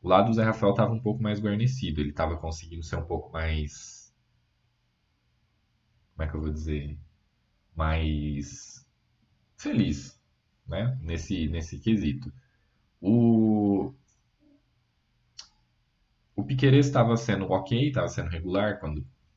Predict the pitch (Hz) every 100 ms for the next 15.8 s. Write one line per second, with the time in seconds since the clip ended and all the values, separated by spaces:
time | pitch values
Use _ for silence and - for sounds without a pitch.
0 | _ _ - 78 80 65 - 82 - 87
1 | 80 78 85 82 78 80 80 78 76 78
2 | 78 78 73 78 80 76 - - 98 -
3 | 101 92 80 - - 131 117 98 92 87
4 | - 73 - 87 110 110 - _ 78 78
5 | 80 78 76 78 78 80 78 - 76 78
6 | 78 76 - 73 71 76 71 73 76 -
7 | - 76 76 80 78 76 76 80 95 -
8 | - 80 82 - - - _ _ _ _
9 | _ _ _ _ _ _ _ _ - 85
10 | 78 78 - - 78 69 76 82 82 -
11 | 90 87 80 85 82 82 95 120 123 -
12 | _ _ _ _ _ - 82 82 - 98
13 | - 98 78 80 - 85 95 - - 85
14 | 82 85 82 82 85 95 92 92 - 90
15 | - 95 92 95 110 85 71 73